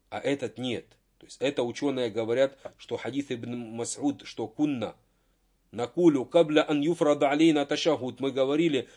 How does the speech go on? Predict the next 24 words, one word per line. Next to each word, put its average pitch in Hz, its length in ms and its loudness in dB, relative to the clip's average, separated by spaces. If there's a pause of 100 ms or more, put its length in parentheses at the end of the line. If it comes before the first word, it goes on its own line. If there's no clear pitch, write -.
(120)
до 170 200 4
того, 151 520 2 (280)
как 120 200 -4
нам, 143 360 2 (1080)
э, 80 180 -14
был 139 220 2
вменён 135 340 2
в 123 80 -2
обязанность 120 460 -2
ташахуд, 151 320 -4
ассаляму 139 560 -2
аля 120 140 -2
Аллах 139 260 -2
и 131 80 -10
так 104 220 -10
далее. 87 260 -12 (100)
Понятно? 98 380 -16 (580)
Это. 110 280 -10 (760)
Э, 87 160 -10
Аллаху 123 380 0
субханаху 110 480 -8
ва 104 80 -6
тааля 101 320 -6
алям. 85 320 -14